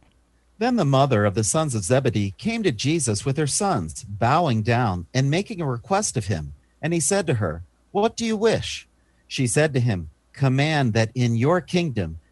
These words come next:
these two sons of mine may sit one on your right and one on your left." Rick, what went wrong?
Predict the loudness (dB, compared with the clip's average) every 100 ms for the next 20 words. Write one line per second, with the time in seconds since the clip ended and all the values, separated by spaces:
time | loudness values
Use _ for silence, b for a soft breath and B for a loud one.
0 | -4 -4 -2 -2 -2 2 2 2 2 0
1 | 0 0 -4 b b -2 0 2 0 -2
2 | -4 -2 0 0 -2 -4 -2 -2 0 0
3 | 0 -6 _ _ -2 0 2 2 2 0
4 | -6 -10 _ -2 0 2 0 0 -4 -8
5 | _ _ _ _ _ _ _ _ _ _
6 | _ _ 0 2 2 -2 -20 _ _ _
7 | -2 2 4 4 4 2 4 4 2